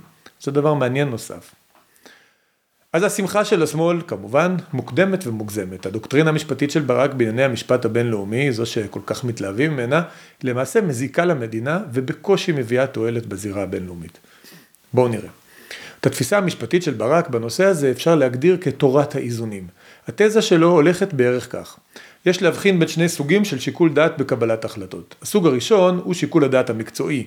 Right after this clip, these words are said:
למשל, איפה נכון לסלול כביש מבחינת טופוגרפיה, מה רמת המס שנכון להטיל מבחינה כלכלית, ובהקשר הצבאי שמעסיק אותנו, באיזה אמצעים להשתמש על מנת להשיג את המטרה המבצעית.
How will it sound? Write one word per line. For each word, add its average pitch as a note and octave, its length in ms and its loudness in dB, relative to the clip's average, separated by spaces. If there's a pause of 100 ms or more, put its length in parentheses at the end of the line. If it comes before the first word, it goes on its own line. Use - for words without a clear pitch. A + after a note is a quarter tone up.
(400)
למשל, B2+ 460 2
איפה C3+ 240 -2
נכון C#3 420 2
לסלול A2+ 320 -2
כביש E3+ 360 0
מבחינת A2+ 420 -8
טופוגרפיה, C#3 760 0 (420)
מה C#3+ 100 4
רמת C#3 360 2
המס D#3+ 280 4
שנכון B2+ 420 -4
להטיל D#3 380 2
מבחינה B2 400 -4
כלכלית, B2 560 -2 (320)
ובהקשר C3 400 0
הצבאי B2+ 340 0
שמעסיק A#2 500 -4
אותנו, A#3 360 0
באיזה F#3+ 320 2
אמצעים F#3 460 2
להשתמש F#3 520 2
על E3+ 80 -2
מנת F#3 300 0
להשיג E3 300 0
את G3+ 120 2
המטרה C#3+ 380 2
המבצעית. G#2 560 -8